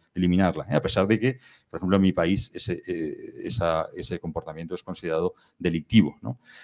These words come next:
Bien, eh, otra de las cuestiones también importantes es el tercer punto, quizás menos, menos estudiado, que es, son los ingredientes, eh, machistas de la ciencia. La ciencia a veces se ha utilizado para justificación de la desigualdad,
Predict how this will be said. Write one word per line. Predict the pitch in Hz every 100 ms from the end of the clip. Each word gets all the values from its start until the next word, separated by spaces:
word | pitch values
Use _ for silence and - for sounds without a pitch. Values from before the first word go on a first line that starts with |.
| - - _
Bien, | 123 113 -
eh, | 107 101 -
otra | 120 120 123
de |
las | 120 117
cuestiones | - 107 117 113 - - _ _ _ _ _ _ -
también | - 98 113
importantes | 107 113 131 139 147 143 -
es | 107 120 127 -
el | 98 92 87 80
tercer | 95 82 101
punto, | 143 160 147
quizás | 95 110
menos, | 107 110 101 - _ _ -
menos | 104 104
estudiado, | 98 - 104 113 120 123 127 - - _
que | 98 104
es, | 113 -
son | - 101 104
los | 101 - -
ingredientes, | 101 95 101 98 107 107 -
eh, | 92 82 80
machistas | 78 82 - 104 101
de | 95
la | 95
ciencia. | - 139 135 113 135 - - - -
La | 101
ciencia | 120 117
a | 120
veces | 110 104
se |
ha | 104
utilizado | 101 95 98 98
para | 98 92
justificación | 98 - - 87 85 95 92 - _ -
de | 92
la |
desigualdad, | 92 - 85 87 101 117 120